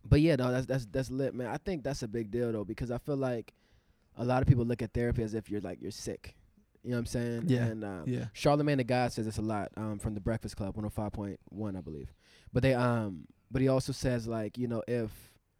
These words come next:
Speaker 1: you know, he's sick or if something's wrong with, um, you know, his health, he just goes to the hospital. If, you know what I mean? So why not
Speaker 2: Right.
Speaker 1: do the same thing for your minds? You know, if you, if you, if
Speaker 2: Right.
Speaker 1: you know something's wrong or something isn't right, or you don't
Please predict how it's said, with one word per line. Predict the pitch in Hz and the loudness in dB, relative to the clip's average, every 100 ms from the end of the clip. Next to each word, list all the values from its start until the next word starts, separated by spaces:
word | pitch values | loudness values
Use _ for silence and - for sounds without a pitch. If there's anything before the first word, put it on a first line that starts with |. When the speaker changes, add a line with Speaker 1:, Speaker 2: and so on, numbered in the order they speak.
| _ _ _ _ _ | _ _ _ _ _
Speaker 1:
you | 131 | 0
know, | 123 | 2
he's | 120 113 | 2 0
sick | - 165 139 - | 0 2 2 -2
or | 117 117 | -2 -2
if | |
something's | 139 120 117 | -2 -4 -4
wrong | 107 117 117 113 | -2 -2 -2 -4
with, | 113 110 - | -4 -4 -6
um, | 107 98 78 60 - _ _ _ _ _ _ _ - | -8 -8 -10 -14 -20 _ _ _ _ _ _ _ -4
you | 120 | -2
know, | 110 107 101 76 - _ | 0 0 -4 -8 -12 _
his | 120 | -4
health, | 117 151 180 120 | -2 0 0 -2
he | 117 | -4
just | 107 | -4
goes | 113 113 | -6 -6
to | - 120 107 | -8 -8 -6
the | - | -8
hospital. | 120 123 - 101 67 65 - | -6 -8 -8 -10 -10 -12 -8
If, | 113 107 - - | -8 -8 -12 -8
you | 135 | -4
know | |
what | 135 | -2
I | |
mean? | 135 135 139 _ _ _ _ | -2 -4 -6 _ _ _ _
So | - 135 120 | -6 -2 0
why | 113 127 | 0 2
not | 127 | 2
Speaker 2:
Right. | 123 | 0
Speaker 1:
do | 120 | -2
the | |
same | 117 127 110 | -6 -8 -8
thing | 113 | -10
for | 113 | -6
your | 107 | -6
minds? | 113 90 - - - | -6 -10 -14 -20 -12
You | 120 | -8
know, | 117 | -6
if | 113 120 | -6 -6
you, | 117 | -6
if | 113 | -4
you, | 123 | -4
if | 117 | -4
Speaker 2:
Right. | - | -6
Speaker 1:
you | 123 | -6
know | 131 127 | -4 -4
something's | - 107 110 92 | -6 -10 -12 -12
wrong | 107 107 78 78 | -12 -10 -12 -14
or | 98 | -14
something | 107 117 110 110 | -10 -10 -10 -10
isn't | 107 101 | -10 -8
right, | 104 104 | -8 -8
or | |
you | 110 | -10
don't | 104 | -14